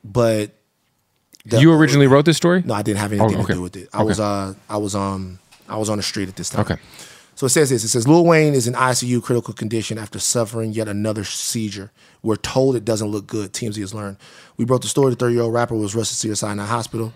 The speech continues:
Speaker 1: We, first of all, prayers up for Wayne. Glad that Wayne is happy, healthy, and doing
Speaker 2: Of
Speaker 1: well.
Speaker 2: course, of course.
Speaker 1: I'm just using this as an example. This is one of the things. So all of this stuff that is, is being alleged in here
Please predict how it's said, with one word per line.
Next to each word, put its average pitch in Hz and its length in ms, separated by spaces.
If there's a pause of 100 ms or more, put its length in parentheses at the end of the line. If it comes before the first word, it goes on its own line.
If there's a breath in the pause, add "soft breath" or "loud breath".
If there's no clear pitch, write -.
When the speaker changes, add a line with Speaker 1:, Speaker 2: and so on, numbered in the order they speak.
Speaker 1:
We, 107 140 (120)
first 117 160
of 104 80
all, 101 160 (460)
prayers 127 240
up 127 100
for 117 140
Wayne. 117 320
Glad 113 340
that 107 80
Wayne 110 240
is 101 120
happy, 113 360
healthy, 107 340
and 101 80
doing 98 180
Speaker 2:
Of 95 80
Speaker 1:
well. 143 120
Speaker 2:
course, 143 180
of - 120
course. 123 140
Speaker 1:
I'm - 20
just 95 100
using 110 220
this 101 140
as 104 180
an 107 40
example. 98 300
This 98 140
is 107 60
one 107 120
of 98 80
the 101 80
things. 82 260 (480 loud breath)
So 127 220
all 165 220
of 208 60
this 214 120
stuff - 380
that 135 340 (340 soft breath)
is, 131 540 (160)
is 123 260
being 131 260
alleged 127 360
in 107 60
here 104 320